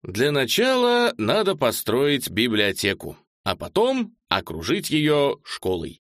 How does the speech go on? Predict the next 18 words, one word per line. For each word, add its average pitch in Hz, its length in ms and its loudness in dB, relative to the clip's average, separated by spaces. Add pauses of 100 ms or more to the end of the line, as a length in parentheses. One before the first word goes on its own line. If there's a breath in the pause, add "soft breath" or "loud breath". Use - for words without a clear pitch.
Дети 120 480 0
должны 123 440 0
нормально 123 580 2
читать, - 640 -2
связно 104 560 -2
писать, 151 680 -2 (160)
пусть 185 220 0
даже 220 260 0
просто, 95 760 -2
и 92 80 -4
достаточно 180 680 -2
знать 180 420 0
арифметику, 165 800 -2
чтобы - 360 -6
понять, 98 320 -2
что - 200 -4
калькулятор 87 720 -6 (140)
врёт. 101 540 -6